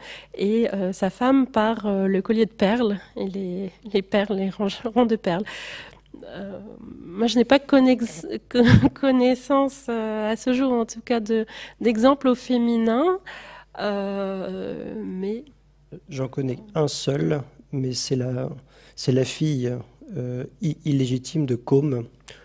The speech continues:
Speaker 2: le grand-duc de Toscane, la petite Bia, un très beau portrait de, de Blondine, et où vous la voyez donc avec une chaîne en or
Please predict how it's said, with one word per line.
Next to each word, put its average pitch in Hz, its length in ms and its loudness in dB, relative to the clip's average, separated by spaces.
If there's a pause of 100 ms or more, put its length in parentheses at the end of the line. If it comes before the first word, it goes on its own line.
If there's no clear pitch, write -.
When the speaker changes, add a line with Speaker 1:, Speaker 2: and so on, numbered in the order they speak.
(140)
Speaker 2:
le - 60 -6
grand-duc 123 280 -2
de 131 100 -4
Toscane, 139 500 -4 (640)
la 139 120 -4
petite 123 280 -8
Bia, 123 420 -2 (800)
un 117 140 -4 (400)
très 127 140 0
beau 135 100 6
portrait 131 400 -4
de, 113 220 -4 (1080)
de 139 80 -6
Blondine, 117 540 0 (1080)
et 131 220 -2
où 165 60 2
vous 135 140 2
la 131 100 6
voyez 120 320 4
donc 123 340 -2
avec 120 380 -8 (100)
une 151 100 0
chaîne 123 220 0
en 113 160 -2
or 139 260 -2